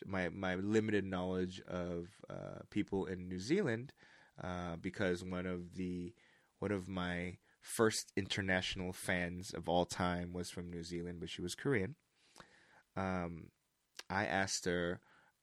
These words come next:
um, you know, if she was a fan of Marmite. I've never had Marmite, but I just wanted to be a dumbass and, um,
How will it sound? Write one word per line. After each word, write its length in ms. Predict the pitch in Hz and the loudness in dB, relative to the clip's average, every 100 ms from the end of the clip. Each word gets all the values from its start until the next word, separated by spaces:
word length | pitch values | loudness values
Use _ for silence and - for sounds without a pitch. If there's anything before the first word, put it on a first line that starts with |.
| - | -8
um, 560 | 87 85 82 80 78 - _ _ _ _ | -4 -4 -6 -8 -12 -16 _ _ _ _
you 120 | 101 | -4
know, 200 | 92 85 - | -2 -4 -4
if 120 | 98 | 0
she 220 | - 101 | 2 4
was 220 | 95 90 | 2 2
a 100 | 95 | 0
fan 540 | 92 - 82 80 80 78 | -2 -4 -4 -4 -6 -8
of 240 | 90 87 98 | -4 -4 -4
Marmite. 840 | 95 151 165 107 80 - - - _ _ _ - - | 2 4 4 2 -4 -8 -14 -16 _ _ _ -20 0
I've 220 | 98 117 | 4 6
never 260 | 117 110 101 | 6 4 6
had 240 | 104 92 | 6 4
Marmite, 680 | 90 87 87 87 85 85 - - - - _ | 4 -2 -4 -4 -4 -6 -12 -20 -20 -20 _
but 240 | - 92 85 | 0 0 2
I 120 | 95 | 0
just 240 | 95 98 95 | 2 0 0
wanted 280 | 90 90 - | 0 0 0
to 220 | 90 87 _ - - | 0 0 _ -20 -12
be 220 | 90 87 87 | -2 2 2
a 40 | |
dumbass 640 | 85 90 87 82 101 - - | 0 -2 0 -2 -2 -6 -6
and, 400 | 90 87 87 85 | -4 -4 -4 -4
um, 440 | 82 78 78 78 | -4 -6 -8 -12